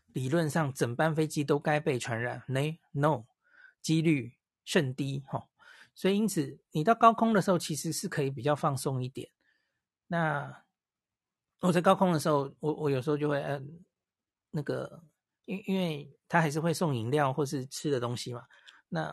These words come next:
我就拿掉口罩，很快很快把它吃完，然后赶快再戴回去这样子吼。高空的时候你可能可以放松一下了吼，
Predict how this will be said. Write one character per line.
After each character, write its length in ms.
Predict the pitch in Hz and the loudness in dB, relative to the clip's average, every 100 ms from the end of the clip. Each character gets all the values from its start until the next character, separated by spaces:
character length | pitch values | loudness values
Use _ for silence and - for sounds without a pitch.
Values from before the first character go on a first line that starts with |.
| - | -10
我 100 | - | -6
就 180 | 147 170 | -2 0
拿 200 | 165 143 | 2 2
掉 100 | 165 | 2
口 160 | 147 131 | 0 0
罩， 80 | 147 | 0
很 220 | 139 123 | 0 0
快 140 | 175 | 0
很 100 | 135 | 0
快 160 | 120 143 | 0 0
把 120 | 120 | 0
它 40 | |
吃 240 | 123 - 143 | -2 0 4
完， 140 | 123 | 4
然 100 | 117 | 2
后 80 | 135 | -2
赶 140 | 120 | -2
快 120 | 104 131 | -4 -4
再 120 | 123 | -2
戴 160 | 120 | -2
回 160 | 113 127 | -2 -6
去 200 | - 135 | -10 -12
这 140 | 139 | -10
样 80 | 165 - | -12 -12
子 100 | - | -12
吼。 160 | - - _ _ _ _ _ _ - | -12 -12 _ _ _ _ _ _ 2
高 140 | 226 | 4
空 200 | 247 247 | 4 2
的 60 | 196 | 2
时 80 | |
候 80 | 196 | 2
你 80 | 147 | 0
可 160 | 139 131 | -2 -4
能 180 | 135 | -2
可 120 | 170 185 | 0 0
以 80 | |
放 200 | - 147 | 2 0
松 240 | 127 131 120 | 0 -2 -2
一 60 | |
下 220 | 107 143 143 | -4 -4 -6
了 100 | 147 | -10
吼， 180 | 139 | -12